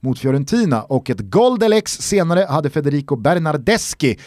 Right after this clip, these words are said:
lagt grunden för en blytung seger. Napoli svarade upp däremot dagen efter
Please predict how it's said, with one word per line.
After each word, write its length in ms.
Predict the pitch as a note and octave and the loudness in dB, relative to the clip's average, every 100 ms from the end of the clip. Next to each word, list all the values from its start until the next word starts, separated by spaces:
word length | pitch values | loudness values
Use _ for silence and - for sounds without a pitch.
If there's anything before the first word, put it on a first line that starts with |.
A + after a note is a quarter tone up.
| - - | -16 -2
lagt 260 | D#3 - | 0 0
grunden 480 | B2 E3+ E3+ C#3+ C3+ | 0 2 2 0 0
för 140 | B2 | 0
en 120 | A#2 A#2 | 0 0
blytung 400 | B2+ - A#2 G2 | -2 0 -4 -4
seger. 440 | - D3+ A2+ G2+ | -2 -2 -2 -2
Napoli 420 | E3+ A#3+ - A#3+ | 0 0 0 0
svarade 340 | - A3 A3 G#3 | 0 2 4 2
upp 180 | A3 | 2
däremot 420 | G3+ G3 G3 G#3+ C3+ | 2 2 0 -4 -2
dagen 320 | D#3 E3 E3 | 0 0 0
efter 360 | G3 - A#3+ | -2 -2 -2